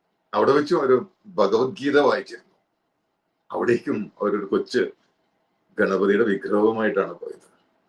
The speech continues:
തന്റെ സംസ്കാരത്തെ ബഹിരാകാശത്ത് പോയപ്പോഴും കൈവിടാതിരുന്ന സുനിത വില്യംസ്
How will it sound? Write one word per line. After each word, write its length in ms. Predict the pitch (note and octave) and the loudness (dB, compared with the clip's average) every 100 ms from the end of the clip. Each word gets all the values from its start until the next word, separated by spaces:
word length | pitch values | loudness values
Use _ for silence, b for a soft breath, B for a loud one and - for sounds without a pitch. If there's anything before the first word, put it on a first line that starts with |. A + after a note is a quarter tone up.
| A2 | -4
തന്റെ 240 | A2 C#3 C#3 | 2 2 4
സംസ്കാരത്തെ 720 | B2 G#2+ - B2+ B2+ - A#2+ G2+ - _ _ _ _ _ _ _ _ | 0 -2 2 4 4 2 -2 -2 -8 _ _ _ _ _ _ _ _
ബഹിരാകാശത്ത് 760 | G#2+ A2+ B2+ C3 D3 - A2+ G#2+ | 2 6 6 6 4 4 -2 -2
പോയപ്പോഴും 400 | C3+ C3 A#2+ A#2 G#2+ | 0 0 -2 -4 -2
കൈവിടാതിരുന്ന 640 | G2 G2+ G#2 G2+ F#2+ F#2+ - _ | -2 0 -2 -4 -8 -12 -14 _
സുനിത 220 | G#2 F2+ F#2 F2 | -14 -6 -6 -6
വില്യംസ് 400 | F2 _ - | -10 _ -20